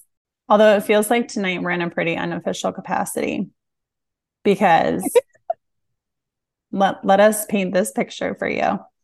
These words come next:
Speaker 1: So a couple months ago, Liz's mic died
Speaker 2: It's true.
Speaker 1: that we use. So we were functioning with one because if we're being honest, we create this show using the free Zoom.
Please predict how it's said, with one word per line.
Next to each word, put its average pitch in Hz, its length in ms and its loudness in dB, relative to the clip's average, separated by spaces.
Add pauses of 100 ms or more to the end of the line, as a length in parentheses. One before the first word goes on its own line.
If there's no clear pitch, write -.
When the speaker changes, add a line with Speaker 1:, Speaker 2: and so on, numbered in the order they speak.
(460)
Speaker 1:
So 190 320 4
a 180 120 2
couple 220 240 2
months 240 280 0
ago, 170 420 -2
Liz's 175 420 -2
mic 175 340 -6
died - 460 -4 (640)
Speaker 2:
It's - 260 -4
true. 190 280 0
Speaker 1:
that 185 160 0
we 180 180 -4
use. - 320 -8 (640)
So - 160 -4
we 196 60 4
were 185 80 2
functioning 190 460 -2
with 226 120 0
one 175 600 -4 (180)
because 170 560 -2
if 175 120 -2
we're 180 80 0
being 180 220 -2
honest, 170 600 -6 (680)
we 175 240 0
create 175 440 0
this 175 240 0
show 165 600 0
using 175 300 -4
the 170 80 -6
free 220 260 0
Zoom. 175 520 -4